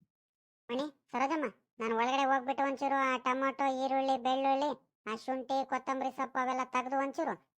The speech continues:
ಎಲ್ಲದನ್ನೂ ಕಟ್ ಮಾಡ್ತಿರ್ತೀನಿ, ಖಾರಕ್ಕೆಲ್ಲ ರೆಡಿ ಮಾಡ್ತಿರ್ತೀನಿ. ನೀನ್ ಬಾರಮ್ಮ ಪಾತ್ರೆ ಬೆಳಕೊಂಡು, ಸರಿನಾ? ಸರಿ ಕಣತೆ, ಆಯ್ತು, ಹೋಗ್ ರೆಡಿ ಮಾಡ್ರಿ. ಕರೆಂಟ್ ಗಿರೆಂಟ್ ಹೋದತ್ತು ಅತ್ಲಾಗೆ ನಾನು ಪಾತ್ರೆ ಬೆಳಕೊಂಡ್ ಬರ್ತೀನಿ, ಅತ್ಲಾಗ್ ತೊಳ್ಕೊಂಡ್ ಬರ್ತೀನಿ, ಅತ್ಲಾಗೆ ಬಿರಿಯಾನಿನೇ ಬರ್ತೀನಿ, ಹೋಗಿರಿ.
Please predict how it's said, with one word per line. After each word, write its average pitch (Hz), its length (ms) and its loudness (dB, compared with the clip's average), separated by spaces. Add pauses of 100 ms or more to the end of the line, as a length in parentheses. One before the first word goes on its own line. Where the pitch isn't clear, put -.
ಎಲ್ಲದನ್ನೂ 262 480 0
ಕಟ್ 233 240 -4
ಮಾಡ್ತಿರ್ತೀನಿ, 262 600 -2
ಖಾರಕ್ಕೆಲ್ಲ 247 500 -2
ರೆಡಿ 233 180 2
ಮಾಡ್ತಿರ್ತೀನಿ. 269 520 -2 (320)
ನೀನ್ 240 140 -2
ಬಾರಮ್ಮ 247 320 2
ಪಾತ್ರೆ 233 280 -2
ಬೆಳಕೊಂಡು, 240 420 -2
ಸರಿನಾ? 262 560 -2 (1120)
ಸರಿ 302 160 0
ಕಣತೆ, 320 260 0
ಆಯ್ತು, 262 300 2
ಹೋಗ್ 262 360 -2
ರೆಡಿ 262 160 4
ಮಾಡ್ರಿ. 269 280 2
ಕರೆಂಟ್ 262 440 -2
ಗಿರೆಂಟ್ 269 240 2
ಹೋದತ್ತು 262 320 2
ಅತ್ಲಾಗೆ 262 680 -2
ನಾನು 247 200 0
ಪಾತ್ರೆ 240 300 -2
ಬೆಳಕೊಂಡ್ 254 340 -2
ಬರ್ತೀನಿ, 240 320 0
ಅತ್ಲಾಗ್ 226 240 -4
ತೊಳ್ಕೊಂಡ್ 233 320 0
ಬರ್ತೀನಿ, 240 320 -2
ಅತ್ಲಾಗೆ 233 260 -6
ಬಿರಿಯಾನಿನೇ 247 720 0
ಬರ್ತೀನಿ, 233 320 -2
ಹೋಗಿರಿ. 220 320 0